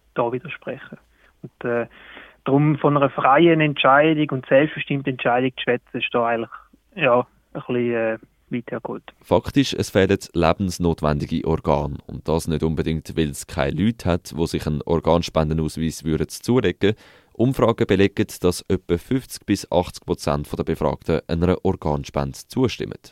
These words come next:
Speaker 2: Das Problem sieht auch der Manuel Zanoni und stimmt darum eher einer Informationskampagne zu.
Speaker 1: Wir sehen ja nicht ernsthaft die wirkliche Informationskampagne stattgefunden. Da hätte man eigentlich schon auch ein bisschen mehr können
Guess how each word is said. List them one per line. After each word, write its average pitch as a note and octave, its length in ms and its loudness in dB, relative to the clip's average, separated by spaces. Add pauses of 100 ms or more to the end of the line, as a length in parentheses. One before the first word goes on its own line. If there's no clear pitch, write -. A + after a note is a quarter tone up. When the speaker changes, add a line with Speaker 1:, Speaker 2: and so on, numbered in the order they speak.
(140)
Speaker 2:
Das F2 220 0
Problem G#2 360 2
sieht F2+ 280 2
auch D#2+ 140 4
der E2 140 0
Manuel D2+ 360 0
Zanoni F#2 500 2
und E2+ 200 -2
stimmt G#2+ 420 -2
darum G2+ 240 4 (160)
eher A#2 500 0
einer E2+ 440 2
Informationskampagne E2 1200 0
zu. - 260 -8 (120)
Speaker 1:
Wir F#3+ 180 -8
sehen C#3+ 160 0
ja C#3 80 4
nicht D3 200 0 (120)
ernsthaft C#3+ 760 0
die C3 120 -10
wirkliche C3 400 -4
Informationskampagne B2+ 1400 -2
stattgefunden. A#2 580 -6
Da C#3 100 -2
hätte D3+ 200 0
man D3 180 4
eigentlich C#3 200 0
schon D3 140 4
auch C3+ 200 6
ein C#3 60 2
bisschen C3+ 240 0
mehr C3 220 4
können B2 360 -4